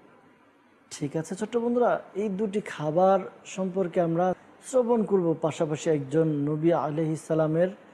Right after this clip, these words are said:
একটি মুজিজাও শুনব। সেই ঘটনার মধ্যে রয়েছে, ঘটনাটি আমরা বলবো ইনশাআল্লাহ তাআলা। তো আসুন আমরা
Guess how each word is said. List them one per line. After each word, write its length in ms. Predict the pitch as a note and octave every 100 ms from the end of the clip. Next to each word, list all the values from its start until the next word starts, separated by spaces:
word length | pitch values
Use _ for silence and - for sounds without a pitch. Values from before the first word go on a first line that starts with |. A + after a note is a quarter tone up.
| - - -
একটি 260 | D3+ - D#3
মুজিজাও 800 | C3+ B2+ B2 B2 B2+ C#3+ F3
শুনব। 720 | F#3+ G#3 G3+ G3 F#3+ G3 G3 F#3 - - - -
সেই 220 | - D#3
ঘটনার 420 | C#3 C#3+ E3 E3
মধ্যে 280 | E3 D#3 D#3+
রয়েছে, 380 | D#3+ D#3 D#3 C#3
ঘটনাটি 520 | B2+ C3+ D#3+ E3+ E3+
আমরা 220 | G3 F3+ F3 F3
বলবো 300 | C#4 A#3 F#3
ইনশাআল্লাহ 420 | D#3 - D#3 D3+
তাআলা। 300 | D3 C#3+ C3+ - - - -
তো 60 |
আসুন 260 | D3 - F3
আমরা 380 | D#3 E3+ G3